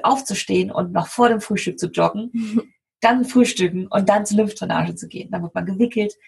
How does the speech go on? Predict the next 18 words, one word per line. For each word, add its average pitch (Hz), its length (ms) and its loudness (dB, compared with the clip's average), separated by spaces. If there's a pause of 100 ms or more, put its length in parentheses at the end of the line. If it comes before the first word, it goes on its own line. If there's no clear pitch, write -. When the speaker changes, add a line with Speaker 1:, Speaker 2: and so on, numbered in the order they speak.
(240)
Speaker 1:
dann 190 140 -10
hab 190 80 -4
ich 185 80 -6
noch, 196 160 0
bin 196 140 -6
ich 202 40 -4
noch 208 80 0
mal 214 60 2
in 202 80 0
die 226 60 -2
Stadt - 280 0
runtergegangen, 185 560 0
ne, 208 160 4
und 208 140 2
sowas. 208 220 2 (400)
Also 214 160 4
es, - 320 -6
ähm, 190 460 2